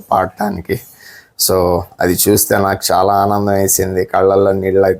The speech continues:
తిరిగింది. ఎందుకంటే ఒక వ్యక్తి మొట్టమొదటిసారిగా స్టేజ్ మీద పాట పాడాలి అంటే స్టేజ్ ఫియర్ ఎలా ఉంటది, ఆయనకు ఆ అవకాశం ఇస్తుంటేనే చాలా గొప్పగా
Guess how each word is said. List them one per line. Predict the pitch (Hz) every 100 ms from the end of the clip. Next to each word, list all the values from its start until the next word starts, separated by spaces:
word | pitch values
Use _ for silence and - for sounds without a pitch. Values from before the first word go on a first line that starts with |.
| 98
తిరిగింది. | 90 95 92 95
ఎందుకంటే | 98 101 104 107 101 113 113
ఒక | 101 95
వ్యక్తి | 92 95 _ 120 110
మొట్టమొదటిసారిగా | 101 - 123 117 117 110 - 110 107 110
స్టేజ్ | - 104 107 107
మీద | 110 104 104 -
పాట | 98 101 101
పాడాలి | 101 104 101 98 98
అంటే | 95 107 110 101 - - - -
స్టేజ్ | - 110 113 120 104
ఫియర్ | - 113 110 110
ఎలా | 107 110 107
ఉంటది, | 107 104 104 107 110 -
ఆయనకు | 98 98 101
ఆ | 101
అవకాశం | 101 101 113 110 117 107
ఇస్తుంటేనే | - 107 107 107 110 110
చాలా | 107 98 98
గొప్పగా | 98 107 107